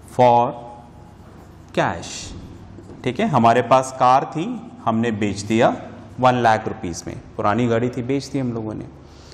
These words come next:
है ना। Goods तभी मानेंगे जब goods लिखा हुआ हो, Goods नहीं लिखा हुआ, right, यहाँ पर कार लिखा हुआ है। ओके, तो अगर हमने कार बेच दिया तो business में से क्या गया? कार।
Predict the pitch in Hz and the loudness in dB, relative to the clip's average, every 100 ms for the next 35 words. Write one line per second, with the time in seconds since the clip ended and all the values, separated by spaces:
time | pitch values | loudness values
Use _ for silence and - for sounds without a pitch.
0 | - 143 180 107 98 165 165 156 147 185 | -10 -4 -2 0 2 2 4 2 4 4
1 | 165 170 175 214 247 143 123 143 151 - | 4 4 2 0 2 2 4 2 2 2
2 | 123 - 113 92 87 - - - - - | 2 4 2 2 -2 -6 -12 -18 -20 -20
3 | - 101 120 - 143 131 117 107 101 117 | -10 0 0 2 2 2 4 4 4 0
4 | - - - - - - 107 160 - - | -4 -14 -18 -20 -20 -2 0 0 -2 -6
5 | 104 101 110 - 131 127 110 - 87 90 | -2 0 0 2 2 2 0 -6 -8 -8
6 | 87 - - - - - - - - - | -10 -12 -16 -20 -20 -20 -20 -20 -18 -6
7 | 101 - 190 - - - - - 123 151 | -4 -2 -6 -8 -14 -16 -12 0 2 4
8 | 160 170 170 156 139 147 127 147 143 - | 4 2 2 4 4 2 0 -4 -4 -4
9 | 113 113 165 - - - - - - - | 0 0 -2 -8 -18 -20 -20 -20 -20 -20
10 | - - - 104 117 117 135 135 143 139 | -20 -6 -2 2 2 2 0 2 0 0
11 | 143 131 131 135 139 147 175 - - - | 2 4 4 4 2 0 -2 -10 -16 -20
12 | - - - - - - - - - - | -20 -20 -20 -20 -20 -20 -20 -20 -20 2
13 | 110 82 80 - | 2 2 -2 -12